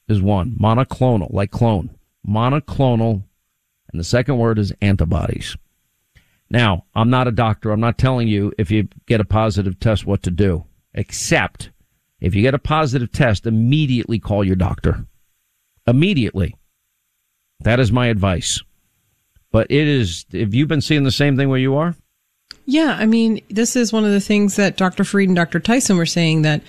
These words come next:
Speaker 2: you know, as this strain starts to come into the United States and as we start to get closer and closer to herd immunity in different areas, we are going to see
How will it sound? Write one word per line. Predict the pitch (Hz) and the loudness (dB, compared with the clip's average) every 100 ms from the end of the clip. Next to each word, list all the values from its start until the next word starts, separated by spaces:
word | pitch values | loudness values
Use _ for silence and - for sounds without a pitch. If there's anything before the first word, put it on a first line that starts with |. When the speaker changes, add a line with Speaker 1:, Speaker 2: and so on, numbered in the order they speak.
| - - _ | -16 -20 _
Speaker 2:
you | - | 2
know, | 180 | 2
as | 170 165 180 | 4 2 2
this | 175 165 | 0 -2
strain | - 185 180 175 170 156 - _ | 0 2 2 2 2 -2 -10 _
starts | - - 196 170 - | -2 0 2 0 0
to | 170 | 0
come | 170 170 | 2 2
into | 165 165 160 | 2 0 -2
the | 170 | 0
United | 160 151 147 | 2 2 0
States | - 139 139 147 | 0 0 0 -2
and | 156 160 160 | -2 2 2
as | 151 156 143 - - - | 2 0 -2 -8 -20 -4
we | 190 | 0
start | 180 170 156 | 2 2 0
to | 160 | -2
get | 156 151 | -2 -2
closer | 165 151 170 | -2 0 0
and | 160 | 0
closer | 160 147 156 | 0 2 2
to | |
herd | 147 156 | 2 2
immunity | 151 151 143 139 143 - | 2 2 2 2 0 2
in | 151 | 0
different | 147 - 151 | 0 0 2
areas, | 139 131 139 - | 2 2 0 0
we | 165 151 | 2 2
are | 165 | 2
going | 165 160 160 | 2 2 0
to | 151 | 0
see | 139 - 214 175 | 0 2 2 2